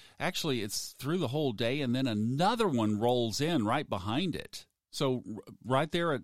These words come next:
five o'clock Eastern Time, it starts to morph, basically. It's kinda like one of those long dissolves into another grand trine that involves the midheaven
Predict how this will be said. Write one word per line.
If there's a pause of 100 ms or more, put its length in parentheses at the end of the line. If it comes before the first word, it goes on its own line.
five
o'clock
Eastern
Time,
it
starts
to
morph,
basically.
It's
kinda
like
one
of
those
long
dissolves (560)
into
another
grand
trine
that
involves
the
midheaven